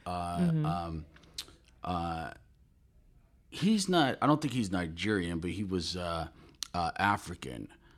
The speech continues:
Speaker 1: Um, but where I'm going is I see a lot of folks, uh, who are not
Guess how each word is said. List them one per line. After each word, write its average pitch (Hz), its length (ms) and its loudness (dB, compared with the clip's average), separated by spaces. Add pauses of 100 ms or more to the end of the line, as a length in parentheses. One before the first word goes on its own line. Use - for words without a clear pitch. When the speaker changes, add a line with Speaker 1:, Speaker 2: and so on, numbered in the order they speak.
(320)
Speaker 1:
Um, 85 800 2 (1040)
but 123 120 4
where 160 220 8
I'm 127 180 6
going 127 320 6
is 101 400 2
I 107 100 4
see 151 300 4
a 147 80 8
lot 104 340 4
of 95 140 0
folks, - 640 -6 (720)
uh, 95 300 2
who 123 180 2
are 107 80 6
not 175 400 10